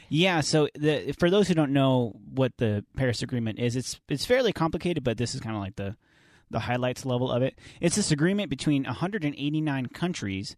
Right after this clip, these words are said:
with the goal of kinda staving off climate change. And within the agreement, each country develops kind of an individual plan for how we can,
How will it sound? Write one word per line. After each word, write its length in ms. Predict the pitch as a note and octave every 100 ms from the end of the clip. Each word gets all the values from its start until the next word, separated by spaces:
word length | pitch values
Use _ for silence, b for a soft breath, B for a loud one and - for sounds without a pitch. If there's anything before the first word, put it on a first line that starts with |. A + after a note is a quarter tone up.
| B B B
with 160 | D3+ -
the 100 | C3+
goal 480 | C3 D3+ E3+ F3 -
of 400 | B2 A#2 A#2 A2
kinda 220 | - B2+
staving 400 | - - C3+ C3+
off 440 | C3 A#2 A2+ G#2 - -
climate 340 | - G#3+ F3+
change. 420 | - G#2+ G#2+ D3 - b b b b
And 160 | C#3+ D3
within 240 | C#3+ G3
the 120 | F#3
agreement, 340 | D#3+ D3+ D#3 C3+
each 400 | E3+ D#3 - - _
country 400 | - D3+ C#3+ D3
develops 460 | C3+ A#2+ B2 A#2+ -
kind 160 | - B2+
of 80 |
an 80 | A#2+
individual 560 | D3+ C#3 A#2+ B2 C#3+ C#3+
plan 320 | - D3 D3+
for 160 | C#3+ B2+
how 240 | A#2+ B2
we 180 | A#2+ A#2
can, 400 | - A#2+ A2+